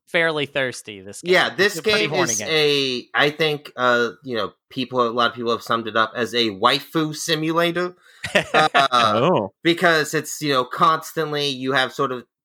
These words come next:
Speaker 2: two main characters constantly, uh, thirsting for Cloud, and then you have
Speaker 1: Right.
Speaker 2: Jesse on the side,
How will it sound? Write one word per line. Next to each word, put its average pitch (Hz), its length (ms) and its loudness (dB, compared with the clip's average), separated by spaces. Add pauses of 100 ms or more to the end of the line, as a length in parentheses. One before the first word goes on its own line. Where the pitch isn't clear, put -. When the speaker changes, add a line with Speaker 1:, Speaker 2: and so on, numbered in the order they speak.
(260)
Speaker 2:
two 175 500 -2
main 139 520 0
characters 120 840 0 (440)
constantly, 127 1040 0
uh, 110 460 2 (100)
thirsting 131 500 0
for 127 160 -2
Cloud, 127 600 0
and 131 120 -2
then 131 180 2
you 123 120 -2
have 127 140 0
Speaker 1:
Right. 123 80 -6
Speaker 2:
Jesse 123 480 -2
on 107 160 -2
the 110 100 -6
side, 107 480 -2